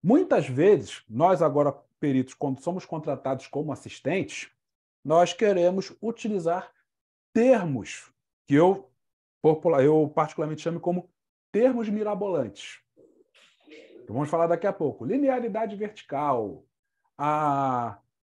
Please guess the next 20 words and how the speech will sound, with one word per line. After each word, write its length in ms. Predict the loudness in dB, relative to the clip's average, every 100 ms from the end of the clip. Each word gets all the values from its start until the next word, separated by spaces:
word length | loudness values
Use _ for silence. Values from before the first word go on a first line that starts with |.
| _ _ _
peças 680 | 0 0 0 -2 -4 -6 -14 -6
replicantes, 1160 | -4 -4 -4 -2 -2 -4 -8 -14 -16 -20 -20 _ _ _ _ 0
coisas 340 | 4 4 2
desse 260 | 0 -4 -6
tipo. 460 | -4 -2 -2 -8 -20 _ _ _ _ _ -4 -4 -4 -12 -8
Muitos 240 | 0 0 0
peritos 680 | 4 4 6 2 -2 -12 -6
acham 580 | 0 2 0 -4 -8 -8 _ _ _ _ _ _ -10
que 220 | -10 -8 0
isto 580 | 2 2 0 -10 -10 -12 _
vai 320 | -10 -2 0 0
colocá-lo 680 | -2 0 0 0 -2 -4
como, 220 | -4 -2
"Olha, 360 | 0 0 0 -6 _ _ _ -14
o 120 | -6
meu 180 | -2 0
laudo 580 | 0 0 -2 -4 -12 _ _ _ _ _
tem 200 | -4 -2
um 140 | -4
termo 500 | -4 -4 -4 -6 -10